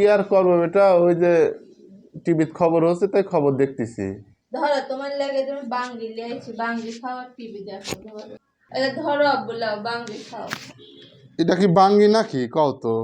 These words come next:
Speaker 2: তো বাঙ্গি তো আব্বু।
Speaker 1: আরে না, এটা তো দেখতেছি তোমার, আহ, মিষ্টি কুমড়া, মানে হাইব্রিড জাতের মিষ্টি কুমড়া।
Speaker 2: কি কও আব্বু তুমি?
Speaker 1: হ্যাঁ,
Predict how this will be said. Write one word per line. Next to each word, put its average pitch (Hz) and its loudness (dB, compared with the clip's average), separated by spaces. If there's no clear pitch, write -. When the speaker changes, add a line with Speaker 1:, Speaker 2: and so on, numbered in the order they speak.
Speaker 2:
তো 233 -16
বাঙ্গি 349 -4
তো 330 -6
আব্বু। - -12
Speaker 1:
আরে 240 4
না, 254 4
এটা 208 4
তো 220 2
দেখতেছি 220 0
তোমার, 208 2
আহ, - -2
মিষ্টি 226 4
কুমড়া, 180 4
মানে 190 0
হাইব্রিড 214 2
জাতের 185 -2
মিষ্টি 180 -8
কুমড়া। 131 -4
Speaker 2:
কি 87 -12
কও 247 -10
আব্বু 233 -8
তুমি? 226 -14
Speaker 1:
হ্যাঁ, 190 4